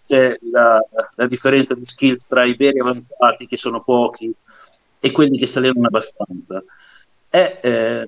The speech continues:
quando tu vai a sviluppare l'unconscious competence, cioè tu fai qualcosa, ma non stai pensando, non pensi che la stai facendo.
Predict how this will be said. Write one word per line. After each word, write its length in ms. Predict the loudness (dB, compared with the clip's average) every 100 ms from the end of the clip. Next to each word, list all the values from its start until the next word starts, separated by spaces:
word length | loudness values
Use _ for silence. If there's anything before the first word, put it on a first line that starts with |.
| _
quando 280 | 0 2 0
tu 120 | 0
vai 160 | 2 2
a 20 |
sviluppare 720 | 0 -2 0 2 2 0 -4
l'unconscious 840 | 0 0 0 -2 -2 -4 -4 -12 -8
competence, 680 | -8 -8 -12 -18 -20 -20 -20 _
cioè 280 | _ -6 -4
tu 140 | -2 -2
fai 300 | 2 2 2
qualcosa, 880 | 0 0 2 2 2 -2 -6 -8 -6
ma 120 | -2
non 140 | 0 0
stai 280 | 0 -2 0
pensando, 800 | -4 -2 0 0 0 -8 -12 -14 _ _ _ _
non 160 | -2 2
pensi 300 | 2 2 0
che 80 | -4
la 60 |
stai 180 | -2 -6
facendo. 520 | -6 -6 -6 -6 -12